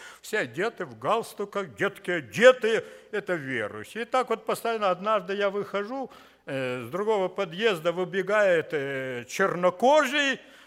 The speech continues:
подбегает ко мне, обнимает меня. Я, говорит, пастор, Я его не понимаю, он меня не понимает. Я только, он сказал, что он пастор. Я говорю: "Я тоже пастор". Мы обнялись, стали друзьями, не говоря ни слова друг другу.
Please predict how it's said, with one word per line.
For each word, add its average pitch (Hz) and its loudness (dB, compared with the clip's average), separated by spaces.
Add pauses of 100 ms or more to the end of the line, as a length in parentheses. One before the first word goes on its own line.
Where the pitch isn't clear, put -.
(140)
подбегает 247 8
ко 240 4
мне, 240 4
обнимает 285 4
меня. 277 4 (200)
Я, 190 2
говорит, 285 4 (180)
пастор, 214 8 (560)
Я 226 4
его 170 -2
не 247 -4
понимаю, 226 -2
он 143 -4
меня 202 -4
не 170 -8
понимает. 123 -8
Я 190 -2
только, 208 2
он 202 0
сказал, 185 -2
что - -4
он 160 -4
пастор. 269 4 (220)
Я 226 4
говорю: 202 0
"Я 190 4
тоже 214 10
пастор". 180 4
Мы 208 4
обнялись, 214 0 (180)
стали 202 0
друзьями, 185 0
не 175 -6
говоря 156 -2
ни 170 -8
слова 156 -6
друг 135 -12
другу. 143 -8